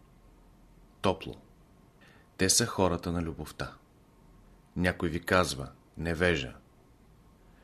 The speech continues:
Че кой не е невежа? Друг ви казва: "Простак". Че кой не е простак? Някой ви казва: "Грешник". Че кой не е грешник?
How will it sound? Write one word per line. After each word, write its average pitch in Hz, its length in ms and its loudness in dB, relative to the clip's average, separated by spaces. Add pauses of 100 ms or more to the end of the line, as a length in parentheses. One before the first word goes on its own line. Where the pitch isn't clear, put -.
(160)
Че - 180 -2
кой 123 200 6
не 131 180 8
е 123 40 6
невежа? 92 500 2 (760)
Друг 85 220 -2
ви 87 120 -4
казва: 73 420 -2
"Простак". - 720 -4 (1400)
Че - 140 -2
кой 82 200 -2
не 80 120 -2
е 80 100 -4
простак? - 640 -6 (1400)
Някой 92 300 0
ви 80 120 -2
казва: 85 560 0 (120)
"Грешник". 87 800 0 (360)
Че - 160 -4
кой 95 200 4
не 90 160 2
е 87 40 2
грешник? 78 680 -6